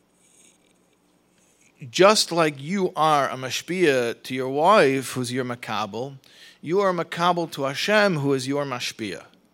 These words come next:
So really, all the hashpah that you're giving her, where do you get it from? Who do you think gives you that? Whether it's, you know, financial, a man, you know, goes out and he works and he ear-, ear-, earns money. If you, "I'm working so hard to support my family."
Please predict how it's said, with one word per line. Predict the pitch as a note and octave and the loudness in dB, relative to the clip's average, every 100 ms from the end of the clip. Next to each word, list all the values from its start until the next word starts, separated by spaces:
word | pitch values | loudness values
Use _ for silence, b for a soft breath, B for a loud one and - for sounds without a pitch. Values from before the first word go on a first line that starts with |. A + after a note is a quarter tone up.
| _ _ _ B B B - | _ _ _ B B B -8
So | - E3+ | -2 -2
really, | E3+ G#3+ C#4+ B3 G3+ F#3 F3+ F3+ - _ _ | -2 -2 0 2 2 0 -4 -6 -10 _ _
all | F3+ A#3+ | 2 4
the | E4 | 4
hashpah | G#3+ E3+ - - A3+ G#3 | 2 2 0 4 8 8
that | F3+ | 8
you're | E3 | 2
giving | E3+ D3 G#3 A3 G3 | -2 0 0 0 0
her, | F3+ G#3+ A#3 | 2 4 4
where | B3+ | 2
do | A#4 | -2
you | A#4 | 2
get | B4 B4 | 6 6
it | F#4+ | 4
from? | F#3 | 0
Who | E3 F4+ | 2 0
do | A4+ | 0
you | |
think | G4+ G4 F#4 | 0 0 0
gives | G4+ G#4 | 2 2
you | A#3+ F#3 | 2 0
that? | B2 - - | -2 -4 -2
Whether | C#3+ F#3+ F#3+ | 2 2 2
it's, | D3 - - - | -2 -8 -12 -8
you | B2 | -6
know, | B2+ | -4
financial, | - C#3+ D3 D#3 E3 - A#2+ | 0 0 0 -4 -6 -6 -6
a | C3 | -6
man, | D3 D#3 D3 | -4 -6 -6
you | C#3 | -14
know, | C3 | -10
goes | B2 C#3 | -6 -4
out | C3 A2+ | -2 -4
and | |
he | B2+ | -6
works | B2 C#3 B2 - | -4 -4 -4 -12
and | |
he | A#2 | -12
ear-, | A#2 B2 A#2+ | -12 -12 -14
ear-, | A2 | -14
earns | B2 C#3 C3 D3 | -14 -10 -10 -10
money. | B2 C#3 C3+ A#2 B B - | -4 -4 -4 -8 B B -14
If | A#2 | -12
you, | |
"I'm | A#2 B2 A#2+ A2+ | -8 -10 -10 -2
working | D#3+ F#3 C#3+ | 0 0 -4
so | C3 | -2
hard | D3 D#3+ | 0 0
to | C#3+ | -4
support | - D#3+ | -6 -6
my | C#3+ | -4
family." | C#3 E3 D3+ | -6 -6 -6